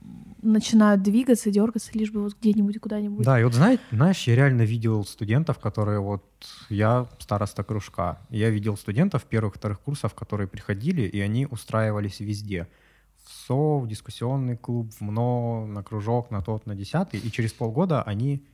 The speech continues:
Speaker 2: отовсюду уходили и оставались вот в какой-то одной структуре. Как вот думаешь, почему?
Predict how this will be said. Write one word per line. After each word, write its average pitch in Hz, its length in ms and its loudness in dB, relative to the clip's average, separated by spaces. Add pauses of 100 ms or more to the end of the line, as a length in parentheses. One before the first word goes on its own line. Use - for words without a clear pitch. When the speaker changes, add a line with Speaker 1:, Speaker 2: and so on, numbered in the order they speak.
(260)
Speaker 2:
отовсюду 113 480 -6
уходили 113 640 -6
и 107 100 -4
оставались 107 680 -4
вот 98 200 -12
в - 60 -20
какой-то 104 380 -6
одной 101 200 -6
структуре. 92 720 -10
Как - 200 -4
вот 98 120 -8
думаешь, 95 280 -8
почему? - 380 -12